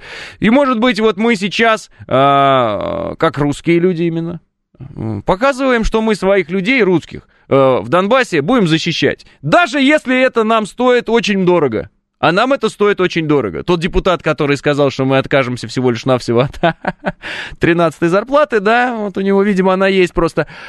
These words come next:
а он сильно ошибался. Это стоит дорого, прям мы видим это. Мы на своих глазах вот это всё, вот это вот мы, мы даже на-, не ожидали, я думаю, что настолько дорого это будет стоить.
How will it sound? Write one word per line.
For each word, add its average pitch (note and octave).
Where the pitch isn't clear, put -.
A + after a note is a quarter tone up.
а G3
он A#3+
сильно G3+
ошибался. F#3
Это B3+
стоит D3+
дорого, D#3+
прям E3+
мы D#3+
видим C#3+
это. D3+
Мы D#3+
на E3+
своих E3+
глазах D3
вот A#2
это A#2
всё, A#2
вот G#2+
это G#2+
вот G#2
мы, G#2
мы D3+
даже C#3
на-, C3
не B2+
ожидали, A2+
я A2
думаю, A#2
что -
настолько A2
дорого G#2
это G2+
будет G2+
стоить. A2